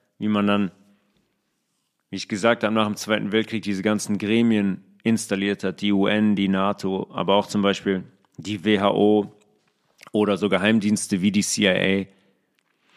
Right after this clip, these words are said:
Das war nichts anderes als früher, als die auch diese Young Turks zum Beispiel, worüber wir eben gesprochen haben,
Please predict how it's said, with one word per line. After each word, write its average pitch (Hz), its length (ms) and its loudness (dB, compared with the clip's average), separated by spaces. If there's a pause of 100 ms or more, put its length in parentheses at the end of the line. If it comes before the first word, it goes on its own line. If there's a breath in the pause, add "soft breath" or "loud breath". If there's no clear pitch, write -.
(120)
Das - 180 0
war 135 100 6
nichts 170 240 2
anderes 135 400 0
als 113 180 -2
früher, 143 420 4
als 98 260 2
die 107 100 4
auch 90 80 2
diese 98 300 0
Young 110 300 4
Turks 151 420 2
zum 110 100 2
Beispiel, 95 420 0
worüber 107 300 2
wir 117 100 0
eben 117 220 -2
gesprochen 101 480 -2
haben, 95 220 -4